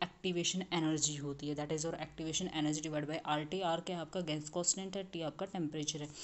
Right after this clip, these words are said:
तो इस इक्वेशन में ये क्या पूछ रहा है? इस question में पूछ रहा है कि activation energy of the reaction can be calculated। तो activation of energy जो है उसको आप कैसे calculate करेंगे वो आपसे पूछ रहा है इसमें।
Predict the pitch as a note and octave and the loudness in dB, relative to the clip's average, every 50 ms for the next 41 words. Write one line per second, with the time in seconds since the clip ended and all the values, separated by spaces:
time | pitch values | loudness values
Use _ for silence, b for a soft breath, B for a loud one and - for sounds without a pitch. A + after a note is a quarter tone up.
0 | B B B B B B - F#3+ - A3 G#3 - G#3+ G3 F3+ F#3 F3 - - F3+ | B B B B B B -4 -4 0 2 2 2 2 2 2 4 4 4 4 4
1 | F3 F3 F3 E3+ F3 - E3+ E3 E3 - E3 D#3 - - D3+ D#3 D#3 D#3 E3 F#3 | 4 2 2 0 0 0 -2 -2 -2 -4 -2 -2 -2 0 0 0 0 0 -2 -4
2 | F3+ - - - - - - - - - - - - - - B B B B B | -6 -8 -12 -18 -20 -20 -20 -20 -20 -20 -20 -20 -20 -20 -20 B B B B B
3 | B B F3 F3+ - G3 F3+ F3 F3 E3+ - F3+ F3 E3+ D#3+ E3 E3 D#3+ D3+ D3+ | B B 2 4 4 4 6 6 6 6 6 6 6 4 4 2 0 -2 0 2
4 | D#3 D#3 E3 E3 F3 E3 E3+ - - F#3+ F3+ F3+ F3 - F#3 F3+ E3+ E3 E3 E3+ | 2 2 2 2 0 0 0 0 0 2 2 4 4 2 4 4 4 6 6 4
5 | E3 E3+ F3 D#3+ D#3 D#3+ D#3+ D#3+ D#3+ D#3 - - E3+ D#3 E3 D#3+ D#3 D#3 D3+ D#3 | 4 2 0 0 0 0 0 2 2 2 2 2 0 2 2 2 0 0 0 -2
6 | - D#3+ D3 C#3+ D3+ D3+ C#3+ D3 - D#3+ D#3+ - - F3+ F3 E3+ E3+ - F3 F3 | -2 -2 -2 0 0 -2 -2 -2 -2 -4 -4 -4 -4 -4 -2 0 0 0 0 0
7 | F3 F3 F3 E3 D#3 D#3 D#3 D#3 D3+ D#3 D#3+ D3+ D3+ D3+ D3+ D#3 D#3+ D#3 - - | -2 -2 -2 0 0 2 2 2 0 0 -2 -2 -2 0 0 0 -2 -2 -2 -2
8 | E3 D#3 D#3 - E3 D#3+ - - D#3+ D3 D#3+ D3+ D3+ D#3 D#3 D#3 D3+ D3+ - E3 | -2 -2 -2 -2 -4 -4 -4 -4 -4 -4 -4 -4 -2 -2 -2 -2 -2 -4 -4 -4
9 | D3+ D3+ D3+ D3+ D#3 D3+ D3 D3+ D#3 D#3 D#3 - - D#3+ D3+ - - D#3+ D3 - | 0 2 2 4 4 2 2 2 0 0 -2 -2 -4 -4 -4 -4 -4 -2 0 0
10 | - D3 D3+ C#3+ C#3+ D3 D3 D3 - - D3+ | 0 0 -2 -2 -2 -2 -2 -2 -2 -2 -2